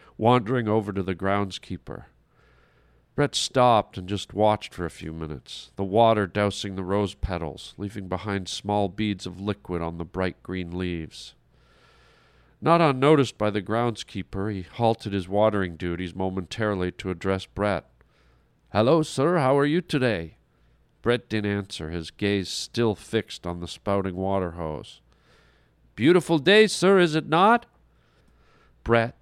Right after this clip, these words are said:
realizing someone was talking to him, snapped back to attention. "Uh, uh, yes, yes, a wonderful day."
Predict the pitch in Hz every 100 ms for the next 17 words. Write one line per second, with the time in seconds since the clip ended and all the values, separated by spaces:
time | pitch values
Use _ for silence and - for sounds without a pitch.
0 | - 104 113 110 113 101 95 - 107 104
1 | 98 - 110 113 - 101 90 85 87 92
2 | - - 127 - 117 110 - 107 101 -
3 | 113 101 - 85 76 _ _ _ - 127
4 | 95 139 - 131 120 202 226 - 160 190
5 | 196 147 135 165 240 233 - 147 107 120
6 | 107 87